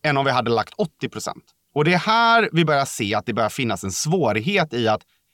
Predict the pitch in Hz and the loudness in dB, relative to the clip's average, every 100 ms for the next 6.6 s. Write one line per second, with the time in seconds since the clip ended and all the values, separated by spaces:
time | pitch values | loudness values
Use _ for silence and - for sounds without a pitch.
0 | - 170 220 147 135 156 127 151 165 202 | -4 0 2 0 0 -2 0 2 2 0
1 | 214 - 165 143 - 107 87 - 196 226 | 0 -2 0 -2 -2 -4 -6 -2 2 2
2 | 226 214 196 202 - 117 104 - 196 - | 2 2 2 0 -2 -6 -6 -4 -4 -6
3 | _ - 104 107 151 _ _ _ - 120 | _ -6 -2 -2 -4 _ _ _ -10 -4
4 | 131 120 135 120 113 175 139 87 90 95 | -4 -2 -2 -2 0 2 2 2 0 0
5 | 98 - _ _ 127 123 170 170 - 104 | -2 -4 _ _ -2 2 4 2 -2 -8
6 | - 110 113 147 226 - | -6 -6 -4 -2 -4 -4